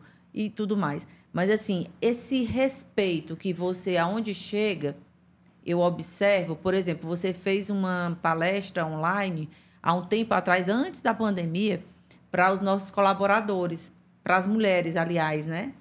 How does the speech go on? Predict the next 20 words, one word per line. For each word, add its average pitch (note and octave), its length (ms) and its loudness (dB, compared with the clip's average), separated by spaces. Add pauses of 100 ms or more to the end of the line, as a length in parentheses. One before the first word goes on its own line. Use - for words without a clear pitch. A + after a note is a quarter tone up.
(280)
da E3 140 -4
nossa E3+ 280 -4
empresa. E3 460 -4 (480)
E G3 180 2
elas G3+ 300 2
ficaram G#3 340 0
encantadas, G#3 800 0
assim, E3+ 500 -4 (360)
né, F3 200 -2
com F3+ 100 -6
a E3 60 -2
tua E3+ 160 -4
inteligência, E3+ 1040 -4
com D#3 100 -10
a D3+ 80 -6
tua D3+ 140 -4
educação. D#3+ 1080 -4 (480)
Sempre D#4 540 -2
é A3+ 120 4
assim, F#3 640 -2